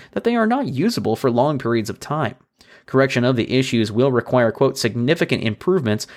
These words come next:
and corrective measures," officials said in the report. Those measures will be necessary whether the entire complex remains natural grass or some of the fields are converted to an artificial turf. In the report, city officials said converting at least one,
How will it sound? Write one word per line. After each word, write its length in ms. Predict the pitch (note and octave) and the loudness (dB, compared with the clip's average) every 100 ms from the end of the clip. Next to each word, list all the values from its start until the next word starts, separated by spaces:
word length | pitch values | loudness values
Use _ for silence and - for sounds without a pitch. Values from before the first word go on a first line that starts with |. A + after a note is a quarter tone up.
| - | -2
and 140 | F3+ | -2
corrective 360 | - D#3+ E3 G#2 | 0 0 0 0
measures," 520 | A#2 D3 B2 - - - | 2 0 0 -6 -10 -10
officials 440 | - A#2+ - A2+ - | -2 0 0 -2 0
said 200 | A2 G#2 | 0 0
in 60 | |
the 80 | G2 | 0
report. 460 | F#2 - A#2+ - - _ _ - - - | -4 -2 -2 -2 -8 _ _ -20 -20 -2
Those 220 | A#2 A2 | 0 2
measures 320 | A2+ A2+ G#2+ | 2 2 0
will 100 | A#2+ | 0
be 100 | A2+ | 0
necessary 560 | G2+ A#2+ B2+ - G#2 G#2+ | 0 0 0 -2 0 0
whether 220 | A2 A2 | 0 0
the 140 | G#2 | -2
entire 340 | G2 - B2+ A2+ | -6 -2 0 0
complex 540 | - B2 A#2 A2+ - | 0 0 0 -2 -2
remains 480 | G2+ G2 A#2 B2+ G#2 | -6 -4 -2 -2 -2
natural 420 | A2 A#2+ C3 A2+ | -2 -2 0 -2
grass 420 | G2+ A#2+ C3+ A#2 - - - | 0 2 2 2 -4 -12 -2
or 140 | E3 | 0
some 260 | - E3+ E3+ | 2 0 2
of 60 | |
the 80 | B2+ | 0
fields 340 | - E3+ D#3 | 0 0 2
are 80 | C3 | 0
converted 500 | - A2 A#2 D#3 B2+ | -2 -2 0 2 2
to 120 | - A#2 | 0 -2
an 80 | |
artificial 520 | - C#3 C3 C#3+ C#3 - | 0 2 2 0 -2 -4
turf. 460 | - D3 - - - _ _ - | 0 0 0 -8 -20 _ _ -2
In 100 | B2+ | 0
the 60 | |
report, 460 | G#2+ G#2 D#3 B2 - | 2 0 2 2 0
city 240 | D3+ C#3 | -2 0
officials 400 | A2 C#3+ C#3 A2+ | 0 0 0 0
said 220 | - A2+ | 0 -2
converting 440 | A2+ G#2 B2+ C#3 A#2+ | -2 -2 2 2 0
at 120 | G#2 | -2
least 240 | C3+ B2+ | -2 -2
one, 420 | G#2 G#2+ C3 C3 | -4 0 2 2